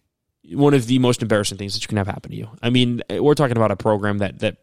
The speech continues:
cares very little about their football team. They, they are there for baseball and baseball only. They do not give a crap about their football team. And, and you just got vastly outplayed by them. So I, I think that Kentucky's gotta, like, take a long, hard look in the mirror,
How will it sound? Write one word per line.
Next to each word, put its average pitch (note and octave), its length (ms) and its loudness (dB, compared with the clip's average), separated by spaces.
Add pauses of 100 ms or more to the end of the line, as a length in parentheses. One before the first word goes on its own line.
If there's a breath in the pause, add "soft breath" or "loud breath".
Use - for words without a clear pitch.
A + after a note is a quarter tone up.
(160)
cares A2 280 -2
very G#2 380 -2
little F#2+ 360 -6
about F#2+ 340 -6
their G2+ 160 -4
football F#2+ 440 -8 (240 soft breath)
team. F#2+ 240 -10 (100)
They, F#2+ 460 -2
they B2 160 2
are C3 140 4
there A#2+ 180 2
for A#2+ 140 -4
baseball A2 400 0
and G#2 80 -2
baseball G2+ 400 -4
only. G2 360 -6
They C3 120 -6
do A#2+ 220 -2
not G#2 220 -2
give G2+ 140 -6
a G2+ 160 -6
crap - 480 -8
about F#2+ 220 -6
their G2 80 -6
football F#2+ 240 -10
team. - 260 -16
And, G2+ 540 -4
and A2 240 -4
you B2 100 2
just A2 220 -4
got A2 240 -2 (500 loud breath)
vastly G#2+ 680 -2
outplayed G2+ 340 -6
by F#2+ 100 -10
them. - 160 -14
So - 320 -2
I, - 300 -4
I D#3+ 180 2
think D#3+ 200 2
that B2+ 240 2 (520 loud breath)
Kentucky's C#3+ 360 0
gotta, B2+ 140 4
like, B2 180 0 (120)
take C#3 140 -2
a A#2+ 60 0
long, B2 480 2
hard A#2+ 260 2
look G#2+ 180 -4
in A#2 100 -2
the G#2+ 60 -2
mirror, G#2 400 0